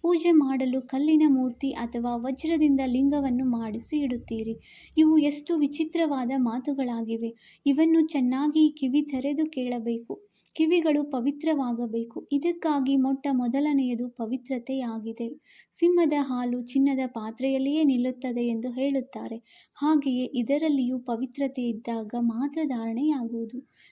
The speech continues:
ಕಾಮ ಮಹಾಶತ್ರುವಾಗಿದೆ. ಇದರ ಮೇಲೆ ಜಯಗಳಿಸಿ. ನಿಮ್ಮದು ಇದು ಅಂತಿಮ ಜನ್ಮವೆಂದು ತಂದೆಯು ತಿಳಿಸುತ್ತಾರೆ. ನಿಮಗೂ ಸಹ ಇದು ಅರ್ಥವಾಗಿದೆ.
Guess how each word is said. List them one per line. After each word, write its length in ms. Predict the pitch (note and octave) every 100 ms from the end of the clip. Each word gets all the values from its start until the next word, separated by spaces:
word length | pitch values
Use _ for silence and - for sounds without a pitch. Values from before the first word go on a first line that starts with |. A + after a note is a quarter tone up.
| _
ಕಾಮ 340 | D4 E4 E4 D#4+
ಮಹಾಶತ್ರುವಾಗಿದೆ. 1300 | B3 A#3+ D4 D#4 D4 D4 C4 A#3 A3+ A3 A#3 A#3 A#3 - - -
ಇದರ 260 | D4 E4+ F4
ಮೇಲೆ 320 | D#4 C4+ C4
ಜಯಗಳಿಸಿ. 960 | B3 A#3+ B3 C#4+ C4 A3+ - - B3 C4
ನಿಮ್ಮದು 480 | D#4 E4 D#4+ D4 D4+
ಇದು 240 | C4 C4
ಅಂತಿಮ 500 | - C4+ D#4+ E4 D#4 D#4
ಜನ್ಮವೆಂದು 960 | C4 C4 C#4+ D4+ C4+ A#3+ A3+ A#3+ C#4 D#4 - - _ -
ತಂದೆಯು 460 | D#4+ E4+ D4 C4
ತಿಳಿಸುತ್ತಾರೆ. 800 | C4 D#4 D4+ C#4 B3 B3 A3+ A3+ A#3 - - -
ನಿಮಗೂ 420 | D#4+ F4+ E4 F4
ಸಹ 260 | E4 C#4 C4+ C4+
ಇದು 200 | A#3+ C#4+
ಅರ್ಥವಾಗಿದೆ. 1160 | C#4+ D4 D4 C#4 A#3+ A3+ A3+ A#3 A#3+ - _